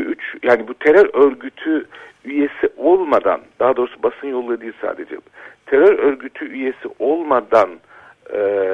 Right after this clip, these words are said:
iş, ama terör örgütünün istemleri doğrultusunda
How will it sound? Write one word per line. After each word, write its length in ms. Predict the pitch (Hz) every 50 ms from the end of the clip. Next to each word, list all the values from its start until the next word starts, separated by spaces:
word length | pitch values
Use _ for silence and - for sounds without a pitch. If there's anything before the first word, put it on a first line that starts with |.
| 95 95 90 78 - - - - -
iş, 280 | - - - - - - -
ama 340 | - 117 139 139 127 - - - -
terör 260 | - 127 135 156 147
örgütünün 600 | - 113 120 117 113 117 - - 123 113 131 123
istemleri 640 | - - - _ 120 117 117 113 113 123 135 123
doğrultusunda 520 | - 117 104 101 98 - - 110 92 98